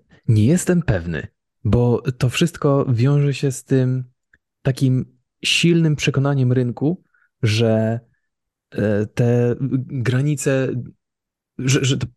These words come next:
ponad dwa dolary to jest cena, którą muszą osiągnąć market makerzy. I myślę, czy może nie zobaczymy czegoś takiego,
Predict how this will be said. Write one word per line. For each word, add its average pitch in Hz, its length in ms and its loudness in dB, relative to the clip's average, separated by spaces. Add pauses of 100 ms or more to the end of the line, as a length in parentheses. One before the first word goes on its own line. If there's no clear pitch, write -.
(120)
ponad 135 340 0
dwa 113 220 -2
dolary 113 400 0
to 123 140 -4
jest 123 320 -4
cena, 127 280 -2
którą 127 300 0
muszą 123 560 0
osiągnąć 117 520 -4
market 110 320 -2
makerzy. 98 400 -4 (460)
I 127 120 2
myślę, 135 500 2
czy 135 340 0
może 131 400 0
nie 131 140 0
zobaczymy 127 420 0
czegoś 117 260 -2
takiego, 120 420 -2